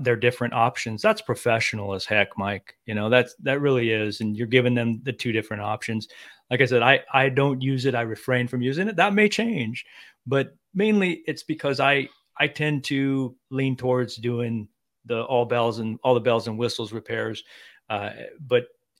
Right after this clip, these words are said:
I do offer these repairs for, like,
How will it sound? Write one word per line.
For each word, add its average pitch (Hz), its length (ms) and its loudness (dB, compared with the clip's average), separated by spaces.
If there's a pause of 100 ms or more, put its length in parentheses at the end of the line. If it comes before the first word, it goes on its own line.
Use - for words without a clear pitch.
(220)
I 135 100 2
do 151 300 2
offer 127 580 4
these 117 180 -4
repairs 113 640 -4 (460)
for, 120 520 2 (260)
like, 127 200 -6